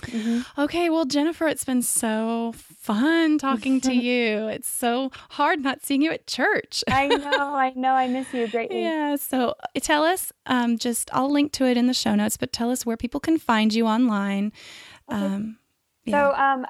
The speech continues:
Speaker 1: unveiledwife dot com is, uh, my personal blog where I blog regularly. And then if you go on pretty much any social media outlet, Instagram, Facebook, Twitter, it's, um, and Pinterest, it's, um, at Unveiled Wife.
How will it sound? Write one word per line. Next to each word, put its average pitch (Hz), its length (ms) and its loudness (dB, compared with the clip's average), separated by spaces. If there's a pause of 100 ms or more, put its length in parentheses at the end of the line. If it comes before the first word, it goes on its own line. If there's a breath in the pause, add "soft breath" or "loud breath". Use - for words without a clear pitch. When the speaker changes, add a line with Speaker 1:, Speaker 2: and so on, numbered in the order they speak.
Speaker 1:
unveiledwife 285 720 2
dot 254 280 -2
com 277 600 -4
is, 247 540 2
uh, 233 200 4
my 240 140 2
personal 254 400 -2
blog 240 420 0
where 226 180 2
I 214 160 0
blog 220 340 0
regularly. 233 680 0 (280 soft breath)
And 240 160 2
then 247 100 4
if 240 120 0
you 262 80 2
go 285 80 2
on 269 160 2
pretty 285 180 0
much 269 220 2
any 262 180 0
social 262 680 0
media 240 600 0 (160)
outlet, 240 520 2 (120)
Instagram, 240 580 -2
Facebook, 240 580 0 (320 soft breath)
Twitter, 247 440 2
it's, 233 380 0
um, 220 360 0
and 233 140 2
Pinterest, 247 480 0
it's, 226 180 0 (100)
um, 220 340 0
at 226 200 0
Unveiled 233 380 0
Wife. 254 360 -2